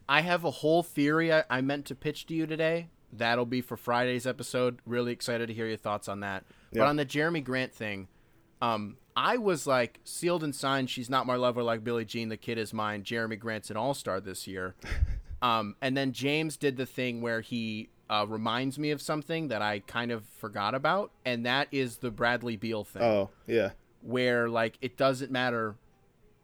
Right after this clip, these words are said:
Speaker 1: um, what you're averaging, doesn't matter what you're putting up, um, doesn't matter what your impact is. If your team stinks, you might not make an All-Star game.
Speaker 2: Right.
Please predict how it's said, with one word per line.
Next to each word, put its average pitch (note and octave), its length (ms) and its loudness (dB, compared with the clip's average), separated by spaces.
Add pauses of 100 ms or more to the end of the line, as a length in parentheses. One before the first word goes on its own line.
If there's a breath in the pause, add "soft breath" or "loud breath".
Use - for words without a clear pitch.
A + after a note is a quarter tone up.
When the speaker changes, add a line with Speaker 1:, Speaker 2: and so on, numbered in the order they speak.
(120)
Speaker 1:
um, G2+ 260 0
what A2 220 -2
you're G#2+ 120 -2
averaging, G2 460 -2
doesn't A2+ 280 -4
matter A2 240 -2
what G#2+ 200 -6
you're G#2 60 -10
putting G2 280 -8
up, F#2 160 -8 (540)
um, F#2+ 220 -2
doesn't A2+ 260 -2
matter A2 240 2
what G#2+ 160 -6
your F#2+ 100 -10
impact G#2 400 -6
is. F#2 340 -8
If A2 160 -10
your A2+ 100 -4
team D#3 300 -2
stinks, - 680 -4 (600)
you C3 120 -6
might D#3 160 2
not D3+ 160 0
make D3 120 2
an C#3+ 80 2
All-Star A#2+ 360 0
game. F2+ 220 -12 (380)
Speaker 2:
Right. - 200 -6